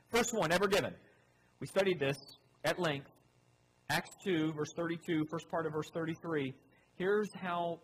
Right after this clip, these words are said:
Peter talks about the resurrection. Oh, he talks about Jesus coming back to life. But then he adds this.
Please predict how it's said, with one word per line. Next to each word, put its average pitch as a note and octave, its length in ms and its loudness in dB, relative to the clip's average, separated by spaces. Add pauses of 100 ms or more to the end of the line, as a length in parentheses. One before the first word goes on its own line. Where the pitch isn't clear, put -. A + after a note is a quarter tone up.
Peter D#3+ 360 -4
talks - 260 -4
about B2 200 -6
the A#2 60 -6
resurrection. A2 600 -6 (260)
Oh, G3+ 200 6
he F#3+ 80 2 (100)
talks B3+ 260 0
about C#4 200 2
Jesus G#3 300 -6
coming G3 220 -2
back F3+ 200 0
to F3 60 -4
life. F3 320 2 (640)
But D#3 100 -8
then A3 120 0
he B3 120 -4
adds G#3 240 -2
this. - 440 -4